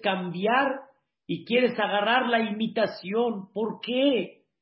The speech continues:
¿Por qué quieres tomar la imitación y dejar la original? Dice, "Ustedes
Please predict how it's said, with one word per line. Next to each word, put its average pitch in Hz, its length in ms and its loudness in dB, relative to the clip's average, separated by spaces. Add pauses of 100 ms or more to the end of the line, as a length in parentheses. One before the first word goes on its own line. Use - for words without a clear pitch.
(360)
¿Por 190 160 0
qué 254 180 -4
quieres 269 320 2
tomar 240 380 2
la 247 100 2
imitación 233 800 -2
y 226 80 -4
dejar 247 420 2
la 254 120 2
original? 226 800 -4 (480)
Dice, 208 240 -2
"Ustedes 262 1040 4